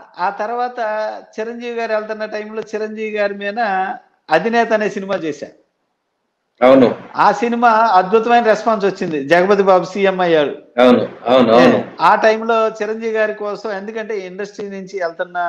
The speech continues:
Speaker 1: ప్రతి హీరో బాగుండాలి, సక్సెస్ అవ్వాలని కోరుకునే వ్యక్తులు మేము.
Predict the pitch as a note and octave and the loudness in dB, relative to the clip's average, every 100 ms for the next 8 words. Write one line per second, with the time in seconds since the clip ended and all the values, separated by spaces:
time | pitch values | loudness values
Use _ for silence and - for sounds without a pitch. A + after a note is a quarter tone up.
0 | E3+ E3 D#3 D3+ D3+ D3+ D3+ E3 F3 F3+ | -4 -6 -8 -10 -14 -14 -14 -10 -4 -4
1 | E3 D#3+ E3 D#3+ D#3 D3+ D#3 D3+ C3+ - | 0 0 0 -4 -4 -4 -8 -12 -12 -6
2 | D#3 D3+ D3+ D3+ D3+ C#3+ D3 D3 C#3+ C#3+ | -4 -2 -4 -8 -4 -4 -6 -8 -8 -8
3 | D#3+ B2 | -10 -10